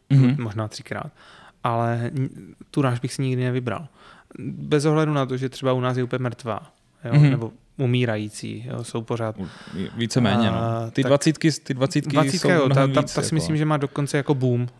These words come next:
Speaker 2: že, že je to čím dál víc populární, ba-, ba co víc už začíná být populární osmadvacítka.
Speaker 1: Jo.
Speaker 2: A ve světě, ve, ve světě, třeba v Itálii, kde je vlastně ta tradice toho lovu s brokovnicí daleko větší, tak tam ta osmadvacítka frčí.
Speaker 1: A
Speaker 2: U nás
Speaker 1: čtyřista desítka?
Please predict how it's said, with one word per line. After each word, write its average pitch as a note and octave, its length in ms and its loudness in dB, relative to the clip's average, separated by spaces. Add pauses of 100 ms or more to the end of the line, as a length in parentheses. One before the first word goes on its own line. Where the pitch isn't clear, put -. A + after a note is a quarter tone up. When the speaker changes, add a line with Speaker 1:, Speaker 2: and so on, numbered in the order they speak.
(120)
Speaker 2:
že, A#2+ 440 6
že A#2+ 140 -2
je B2 40 -4
to C#3 100 -6
čím C3 180 -4
dál B2+ 120 0
víc C3 120 -4
populární, B2+ 480 0
ba-, A#2+ 160 0 (120)
ba C3 100 2
co - 160 -2
víc B2+ 160 -2
už B2 200 -6
začíná B2 400 -6
být A#2+ 140 -4
populární B2+ 440 0
osmadvacítka. B2 800 -4 (600)
Speaker 1:
Jo. G#2+ 280 4
Speaker 2:
A A#2+ 240 0
ve A#2+ 140 0
světě, C3 540 0 (160)
ve, C#3 140 0 (100)
ve D3+ 140 2
světě, D3+ 380 0
třeba A#2+ 220 -2
v A#2 40 0
Itálii, C3+ 640 -2
kde B2+ 160 -2
je B2 100 0
vlastně B2 280 -4
ta C3 120 -2
tradice A#2+ 440 -4
toho B2 220 -2
lovu B2 140 0
s B2 40 -4
brokovnicí B2 600 -4
daleko A#2+ 320 -2
větší, A#2+ 500 -6 (440)
tak - 180 -6
tam C3 240 -4
ta B2+ 120 -2
osmadvacítka B2 640 -4
frčí. A#2 500 -6 (1120)
Speaker 1:
A - 20 -2
Speaker 2:
U - 20 2
nás C3 60 4
Speaker 1:
čtyřista C#3 360 2
desítka? B2 540 0